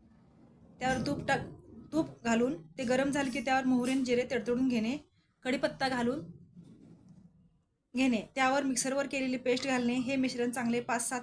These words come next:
मिनिटे उकळून घेणे. चवीपुरता हिंग, मीठ, हळद घालून परत एक उकळी काढायची.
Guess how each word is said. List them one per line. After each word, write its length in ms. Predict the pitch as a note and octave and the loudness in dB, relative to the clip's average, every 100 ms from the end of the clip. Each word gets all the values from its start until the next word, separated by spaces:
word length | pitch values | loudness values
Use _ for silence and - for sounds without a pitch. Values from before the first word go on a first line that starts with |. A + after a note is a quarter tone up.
| B3+ | -2
मिनिटे 260 | B3 A#3+ | -2 -2
उकळून 240 | A#3+ A#3+ A#3+ | -4 -4 -2
घेणे. 320 | B3 A3 C4 - _ _ _ _ | 0 0 -4 -8 _ _ _ _
चवीपुरता 500 | C4 C#4 C#4+ C#4 C4+ | -2 -2 -4 -2 -2
हिंग, 320 | B3+ C#4 C4+ A3+ A3+ - _ _ _ | -2 0 0 0 -4 -8 _ _ _
मीठ, 320 | A#3 C4+ - | -2 -2 -2
हळद 500 | G#3+ A3 - - A#3 G3+ - - _ _ _ _ _ _ A3 | -6 -8 -10 -2 -2 -2 -8 -20 _ _ _ _ _ _ -4
घालून 320 | A3+ A#3+ D4+ - - _ _ _ _ _ _ _ _ _ _ _ _ _ _ _ _ _ | 0 0 -2 -8 -20 _ _ _ _ _ _ _ _ _ _ _ _ _ _ _ _ _
परत 180 | C#4 D4 | -2 0
एक 220 | C#4+ A#3 | -2 -4
उकळी 320 | B3+ A3+ B3+ | -10 -4 -2
काढायची. 460 | B3+ A3 G#3 G#3 | 2 2 0 -4